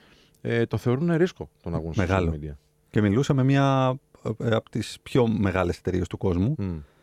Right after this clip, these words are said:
Speaker 2: ε, στο χώρο της, της ομορφιάς.
Speaker 1: Μμ.
Speaker 2: Ε,
Speaker 1: Ειδικά, α,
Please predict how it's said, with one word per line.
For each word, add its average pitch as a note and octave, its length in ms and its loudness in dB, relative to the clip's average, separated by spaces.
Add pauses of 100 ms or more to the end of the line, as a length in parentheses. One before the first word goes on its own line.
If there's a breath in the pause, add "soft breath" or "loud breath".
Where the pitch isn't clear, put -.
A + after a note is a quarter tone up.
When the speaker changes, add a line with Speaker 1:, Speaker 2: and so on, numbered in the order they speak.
(360 soft breath)
Speaker 2:
ε, F2 260 0
στο F#2+ 160 -2
χώρο F#2+ 240 0
της, - 340 -8
της - 140 -6
ομορφιάς. G2 680 -2
Speaker 1:
Μμ. G2 420 -8
Speaker 2:
Ε, G#2 680 0
Speaker 1:
Ειδικά, G#2+ 420 0
α, G2+ 60 -6